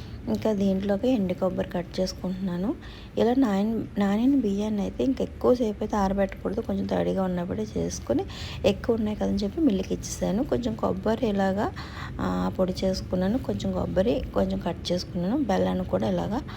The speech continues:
పౌడర్లా చేసేసుకొని పక్కన పెట్టుకున్నాను. పిండి ఆడించుకోవచ్చుకునేలాగా,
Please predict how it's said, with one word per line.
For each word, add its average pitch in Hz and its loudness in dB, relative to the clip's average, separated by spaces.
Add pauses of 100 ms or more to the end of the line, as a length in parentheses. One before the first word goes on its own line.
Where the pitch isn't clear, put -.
(340)
పౌడర్లా 190 2
చేసేసుకొని 190 -4
పక్కన 180 -2
పెట్టుకున్నాను. 175 -2
పిండి 220 0 (540)
ఆడించుకోవచ్చుకునేలాగా, 185 2